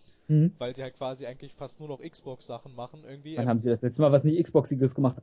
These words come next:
Speaker 1: Max Payne zwei.
Speaker 2: Ja, Max Payne zwei, ja. Ja, genau, das ist aber auch schon <laughs> ewig her. Aber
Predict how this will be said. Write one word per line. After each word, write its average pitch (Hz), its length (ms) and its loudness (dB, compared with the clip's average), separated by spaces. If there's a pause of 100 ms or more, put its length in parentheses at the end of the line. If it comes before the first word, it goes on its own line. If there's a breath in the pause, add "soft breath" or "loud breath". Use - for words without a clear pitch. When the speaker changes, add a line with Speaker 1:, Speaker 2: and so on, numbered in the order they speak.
Speaker 1:
Max 135 260 0
Payne 147 380 2
zwei. 113 520 0 (680)
Speaker 2:
Ja, 131 280 -16
Max - 200 -20
Payne 139 240 -20
zwei, 117 340 -12
ja. 101 260 -16 (180)
Ja, 101 200 -14 (120)
genau, 127 260 -14
das 110 160 -18
ist 131 100 -16
aber 110 160 -14
auch 131 120 -10
schon - 200 -16
<laughs> - 160 -12
ewig - 480 -10
her. 139 180 -10 (360 soft breath)
Aber 151 260 -6